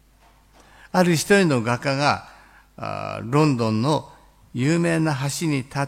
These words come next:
ている、まあ、イエス・キリストを描いたそうです。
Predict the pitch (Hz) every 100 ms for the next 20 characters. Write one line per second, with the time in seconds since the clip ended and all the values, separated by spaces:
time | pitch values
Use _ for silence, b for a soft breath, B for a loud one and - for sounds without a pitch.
0 | 139 - 117 110 143 131 - B B B
1 | B 101 95 - 113 151 147 - 131 127
2 | 120 - 135 107 135 110 110 120 101 -
3 | 87 104 92 92 98